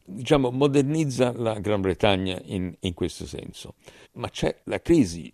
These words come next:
nel senso che c'è anche un'inflazione enorme, ci sono delle lotte sindacali, ci sono dei problemi, eh, ben difficili, e perde con Ted Heath, e Ted Heath è l'unico primo ministro britannico del dopoguerra che era francamente europeista.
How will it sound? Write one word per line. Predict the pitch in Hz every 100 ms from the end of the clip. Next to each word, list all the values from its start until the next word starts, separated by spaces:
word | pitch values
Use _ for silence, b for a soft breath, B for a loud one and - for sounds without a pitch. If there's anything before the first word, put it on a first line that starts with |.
| -
nel | 104 98
senso | - 135 123 - 90
che | - 117 123 -
c'è | - 104 113 -
anche | - 104 113 104 107 101 - b b _
un'inflazione | 98 92 98 98 101 92 101 92 - 107 101 98 -
enorme, | 123 151 131 90 85 87 b b
ci | - 85
sono | 107 98
delle | 95 92
lotte | 95 101 101
sindacali, | - 104 107 - 135 95 82 - b b
ci | -
sono | 95 113 104
dei | 101
problemi, | - 98 92 104 101 95 90 b b b
eh, | - 98
ben | 104
difficili, | 98 101 156 175 120 113
e |
perde | - 165 185 147 131 123 _ _
con | - 127 127 - _ _ -
Ted | 120 98
Heath, | 90 90 - _
e | - 90
Ted | 151 147
Heath | 113 104 127
è |
l'unico | 101 123 170 160 127
primo | 110 113
ministro | 101 104 104 - 92 90 -
britannico | 90 92 107 80 - -
del | 90 87
dopoguerra | 85 107 131 110 98 110
che | 101 107
era | 104 107
francamente | - 117 104 98 92 87 - 90 -
europeista. | 95 90 - 78 - - -